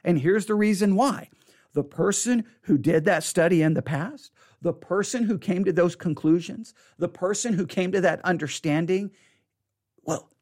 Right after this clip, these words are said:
guess what? They are fallible. And I'm talking about you, and I'm talking about me. We're fallible.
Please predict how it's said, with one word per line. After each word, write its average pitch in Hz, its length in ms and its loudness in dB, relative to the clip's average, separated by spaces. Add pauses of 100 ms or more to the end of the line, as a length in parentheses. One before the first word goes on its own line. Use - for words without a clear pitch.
guess - 220 2
what? - 300 0
They 156 300 2
are 131 240 2
fallible. - 760 -4
And 147 120 2
I'm 139 80 -2
talking - 340 -2
about 214 240 2
you, 120 340 -4 (300)
and 165 140 0
I'm 151 80 0
talking 135 400 -2
about 139 260 -4
me. 123 200 0 (340)
We're 233 220 2
fallible. 233 760 -4